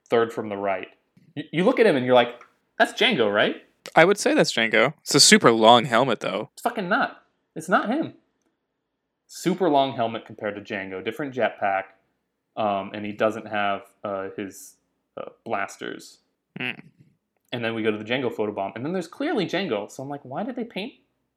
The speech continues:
Speaker 1: that other one like that?" Seems weird.
Speaker 2: It's super weird, right? 'Cause if you look at that armor and compare it to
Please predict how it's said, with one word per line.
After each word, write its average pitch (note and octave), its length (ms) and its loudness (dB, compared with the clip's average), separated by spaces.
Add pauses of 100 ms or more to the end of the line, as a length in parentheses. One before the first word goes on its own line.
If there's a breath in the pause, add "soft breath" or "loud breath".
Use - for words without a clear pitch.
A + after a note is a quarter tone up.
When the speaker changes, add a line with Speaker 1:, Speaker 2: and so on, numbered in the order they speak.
(180)
Speaker 1:
that C3 160 -6
other E3 200 -4
one G#2 160 -6
like F#2+ 260 -10
that?" G#2 240 -8 (380)
Seems A#3 280 -6
weird. A#2+ 340 -6 (140)
Speaker 2:
It's F#3+ 160 0
super A#3 240 2
weird, F#3+ 300 6
right? D3+ 300 4
'Cause D#3+ 180 0
if E3 100 2
you E3 80 6
look F#3 160 2
at G3 60 6
that D3+ 180 4
armor A#2+ 500 0 (480)
and D3 120 2
compare D#3+ 320 6
it D#3 60 2
to C3 340 0